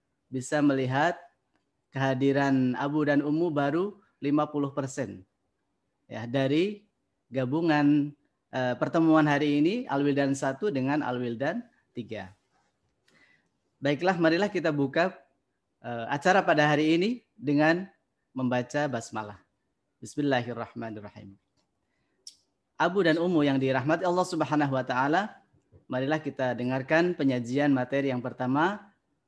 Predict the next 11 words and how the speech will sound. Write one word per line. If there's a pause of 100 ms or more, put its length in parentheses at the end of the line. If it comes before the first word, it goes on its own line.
(140)
eh,
yang
akan
disampaikan
oleh
Ustadz (720)
Tri
Suhartono,
M
P (100)
D.